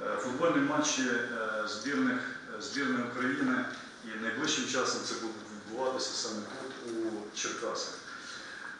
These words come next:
Е, е, і багато інших патріотичних заходів, які проводяться за ініціативою, е, безумовно, в тому числі і Автомайдану. У нас дуже активний Автомайдан, який, е, на сьогоднішній день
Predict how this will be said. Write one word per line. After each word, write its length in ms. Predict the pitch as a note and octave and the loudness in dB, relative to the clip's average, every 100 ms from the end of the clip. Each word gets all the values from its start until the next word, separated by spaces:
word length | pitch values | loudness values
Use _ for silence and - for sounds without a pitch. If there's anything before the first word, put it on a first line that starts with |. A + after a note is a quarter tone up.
| - | 0
Е, 40 | |
е, 1200 | G#2+ A2 G#2+ G2 - - - - - - A#2 A2 - | 6 8 8 8 6 4 -2 -8 -12 -6 0 2 2
і 100 | - | 8
багато 320 | E3 F3 E3+ | 12 12 12
інших 420 | E3+ E3+ - - | 10 10 6 4
патріотичних 640 | - G#2+ - - - - - | 2 6 6 6 4 4 6
заходів, 500 | D#3 - - F3 - | 8 8 6 2 2
які 380 | E3+ - E3 F3+ | 0 0 4 4
проводяться 720 | D#3 - A#2 D3 D3+ C#3 B2+ | 4 2 0 0 0 0 0
за 180 | A2 A#2 | 0 0
ініціативою, 720 | A#2 A#2+ A#2+ E3 E3 D3 A#2+ A2+ - - A#2+ | 0 0 0 4 4 4 0 0 -4 -8 -4
е, 40 | A2+ A2 G#2+ G#2+ G#2+ - - - - A2 | -2 0 0 0 -2 -4 -10 -12 -12 -6
безумовно, 400 | A2 B2 D3 D3 C3+ | -6 -4 -2 -2 -2
в 40 | B2+ | -2
тому 220 | B2 A#2+ | -2 0
числі 320 | - C#3+ C#3 | 0 0 2
і 40 | A#2+ | 2
Автомайдану. 640 | A2+ A2+ A#2 A#2 G#2 - - | 0 -2 -4 -2 -2 -4 -4
У 40 | D3+ | 0
нас 200 | D3 - | 0 2
дуже 180 | E3 D3+ | 2 2
активний 400 | C#3+ D3 - A2 | 2 2 2 0
Автомайдан, 600 | - A2+ A#2 - C#3 - - - - - - - | -2 -2 -2 2 2 2 -2 -8 -8 -10 -10 -4
який, 420 | - - D3+ C#3 | -4 -2 -2 0
е, 640 | B2+ - - A2 G#2+ G#2+ - - - - A#2+ | 2 2 4 4 6 4 2 -4 -10 -12 -2
на 80 | |
сьогоднішній 440 | A#2+ B2 B2+ B2+ B2 | 0 0 0 0 0
день 360 | A#2+ B2 A#2 | 2 4 4